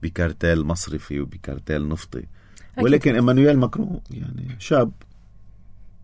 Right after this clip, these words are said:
Speaker 1: كان
Speaker 2: شاب
Speaker 1: عنده
Speaker 2: صغير.
Speaker 1: كاريزما، صغير.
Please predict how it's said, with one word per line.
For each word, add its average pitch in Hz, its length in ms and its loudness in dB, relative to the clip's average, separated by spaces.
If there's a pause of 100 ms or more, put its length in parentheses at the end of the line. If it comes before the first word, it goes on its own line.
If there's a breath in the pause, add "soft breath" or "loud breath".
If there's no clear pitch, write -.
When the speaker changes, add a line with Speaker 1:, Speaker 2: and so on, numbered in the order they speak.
(280)
Speaker 1:
كان 110 120 2
Speaker 2:
شاب 110 120 4
Speaker 1:
عنده 101 220 2
Speaker 2:
صغير. 98 240 4
Speaker 1:
كاريزما، 90 480 2 (260)
صغير. 87 420 0